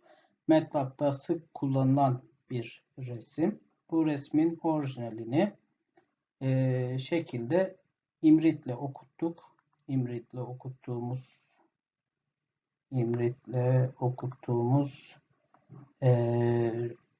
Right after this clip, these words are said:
resmimizi figürde imshow komutuyla göstermekteyiz. Bu artık görüntü işlemenin en temel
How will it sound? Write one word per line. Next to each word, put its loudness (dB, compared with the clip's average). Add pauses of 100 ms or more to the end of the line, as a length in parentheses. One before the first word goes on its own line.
(520)
resmimizi 6 (540)
figürde 4 (200)
imshow 0 (280)
komutuyla 2 (720)
göstermekteyiz. -2 (100)
Bu -2 (120)
artık -4
görüntü -2
işlemenin -2
en 4
temel 0